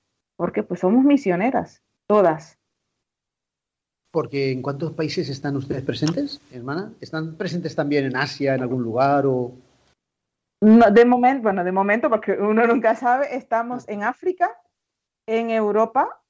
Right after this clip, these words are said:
Speaker 1: eh, y en América. En África estamos en el Congo y en Cam-, en el Camerún, pues en el Congo ya casi cincuenta años de presencia. En Europa estamos en España y en Italia, en Roma,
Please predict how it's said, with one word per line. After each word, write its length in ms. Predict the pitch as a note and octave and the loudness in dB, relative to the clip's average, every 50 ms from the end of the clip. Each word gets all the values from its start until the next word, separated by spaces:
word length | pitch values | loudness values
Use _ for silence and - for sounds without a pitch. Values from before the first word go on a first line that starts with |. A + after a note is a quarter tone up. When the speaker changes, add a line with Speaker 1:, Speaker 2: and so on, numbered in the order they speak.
| _ - | _ -8
Speaker 1:
eh, 480 | - A3+ A3+ A3 A3 A3 A3 G#3+ G#3+ G#3+ | -4 -2 0 0 0 0 0 2 0 2
y 80 | A3+ A3 | 0 0
en 120 | G#3 G#3 | 0 -2
América. 440 | G#3 G#3+ A3 A3 G3+ G#3 - - G#3+ | -2 -2 -2 -2 -2 -4 -2 -2 -2
En 160 | - A3+ A3 | 0 0 2
África 320 | A#3 B3+ C4 D#4+ D#4 - D#4 | 2 0 0 -2 -6 -4 -6
estamos 420 | D4+ - C#4+ C4 B3 A#3+ A#3 A#3 | -4 0 -2 0 0 0 -4 -4
en 100 | B3+ A3+ | -4 -4
el 100 | A3 G#3 | -4 -4
Congo 360 | G#3+ - A3 A3+ A#3+ A#3 C4 C4 | -2 0 0 0 0 -2 -2 -2
y 60 | C4+ | -2
en 140 | C4 C4 B3 | -4 -4 -2
Cam-, 220 | B3 A3 G#3+ G3+ | -2 -2 -2 -2
en 140 | G3 G3+ G3+ | -6 -6 -8
el 100 | G3 F3+ | -8 -8
Camerún, 380 | - F#3 F3+ E3+ E3 A3 D4 A#4 A#4+ - _ - _ | -8 -8 -8 -6 -4 -4 -6 -6 -10 -14 _ -20 _
pues 140 | - F#3 F#3 | -10 -6 -4
en 100 | F#3 F3+ | -4 -4
el 120 | F3 F3 | -4 -2
Congo 280 | - G3 G3+ G#3+ A3 A#3 | 0 0 0 4 2 4
ya 180 | A#3 A#3 A3+ | 4 4 2
casi 260 | A3+ A#3 A3+ A3+ - G#3 | 2 0 -2 -2 -8 -10
cincuenta 520 | - G#3 F#3+ G3+ G3 G3 G3 G3 F#3 F#3 | -10 -8 -6 -4 -6 -4 -2 0 0 0
años 240 | G3 G#3+ B3 C4+ A#3+ | 0 0 -2 -2 -2
de 80 | G#3 | -2
presencia. 600 | G3+ F#3 F3+ F3+ F#3+ A3+ B3+ C#4+ C4+ - E4 G#4 G#4 _ _ _ _ _ _ _ _ _ _ _ _ _ - | -2 -2 -4 -2 -2 -2 -2 -2 -2 -2 -4 -4 -6 _ _ _ _ _ _ _ _ _ _ _ _ _ 0
En 400 | A3+ A#3 A#3+ A#3+ A#3 A#3 A#3 A#3 | 2 4 4 4 2 0 0 2
Europa 440 | A3+ A3+ A3 A3 A3 A#3+ B3+ B3+ C#4+ | 2 4 4 4 4 4 4 2 0
estamos 460 | D4 - C#4+ C4 B3+ A#3+ A3+ G#3+ - | -2 0 0 0 0 0 -4 -6 -6
en 140 | G#3+ G3 G3 | -8 -8 -8
España 500 | F#3 - - - - A3+ B3+ C#4+ E4 F#4 G#4+ - _ _ _ _ | -10 -10 -6 -2 -2 -2 -2 -2 -4 -4 -4 -6 _ _ _ _
y 180 | - A#3 A#3 A3+ | -12 -10 -8 -6
en 600 | A3+ A3 A3 A3 G#3+ G#3+ G#3+ G#3+ G#3+ G#3 G#3+ A3 | -6 -4 -4 -4 -6 -6 -6 -6 -6 -8 -6 -2
Italia, 480 | A3+ G#3+ A3 A#3 A#3 B3 C4+ C#4+ E4+ B4+ C5+ _ _ _ _ _ | -4 -2 4 4 4 4 4 2 -4 -6 -8 _ _ _ _ _
en 140 | - G3 G3+ | -12 -10 -8
Roma, 400 | - G3+ G#3+ A#3 B3+ E4 F#4+ - | -4 -2 -2 -2 -2 -4 -8 -10